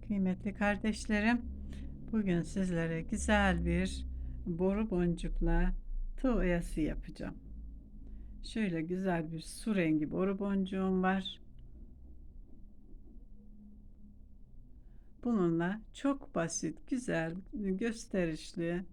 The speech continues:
çabuk biten bir tığ oyası yapacağım. İnşallah beğenirsiniz. Ee, yazmam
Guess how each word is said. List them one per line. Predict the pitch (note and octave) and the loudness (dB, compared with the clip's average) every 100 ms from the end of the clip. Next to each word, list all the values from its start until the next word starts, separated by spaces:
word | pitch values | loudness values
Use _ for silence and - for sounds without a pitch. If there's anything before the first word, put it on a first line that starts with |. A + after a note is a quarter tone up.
| - - | -14 -8
çabuk | - D#4+ A#3 - - | 0 2 2 -2 -6
biten | F#3 G3+ G#3 G3 | -2 0 0 2
bir | F3+ | 0
tığ | F#3+ - E3 | 0 -2 0
oyası | E3 D#3+ D#3 - | 2 0 0 -4
yapacağım. | D3+ - - D#3 E3 A3 - - - - - | -6 -8 -6 -2 -2 -4 -12 -18 -18 -16 -6
İnşallah | C4+ G3 - D#3 D3+ D#3 F#3+ | -2 -2 -2 -2 -2 -2 -2
beğenirsiniz. | G3 G#3 G#3+ - - G#3 G#3 G#3 - - - - - - - - - | 0 0 -2 -4 -4 -2 -2 -6 -14 -16 -16 -16 -16 -18 -18 -12 -6
Ee, | F#3+ F3+ F3+ F3+ | -2 0 0 2
yazmam | G#3 G#3+ G#3 G#3 G#3 G#3+ | 4 2 2 0 0 -2